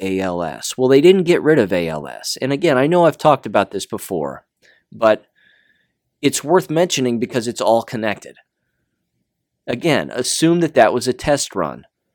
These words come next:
When you were in a, in a restaurant or a, or a bar or anywhere,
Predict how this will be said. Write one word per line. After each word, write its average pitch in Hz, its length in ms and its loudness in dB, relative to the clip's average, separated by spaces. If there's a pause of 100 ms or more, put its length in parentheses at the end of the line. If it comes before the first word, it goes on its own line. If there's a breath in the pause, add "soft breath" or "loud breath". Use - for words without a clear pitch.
(920)
When 123 160 0
you 165 100 6
were 170 160 6
in 160 60 4
a, 127 120 4
in 127 340 -2
a 117 80 0
restaurant 120 640 -4
or 104 200 -2
a, 98 60 -2
or 104 260 -2
a 90 60 -2
bar 135 560 4
or 101 440 -4
anywhere, 123 600 -2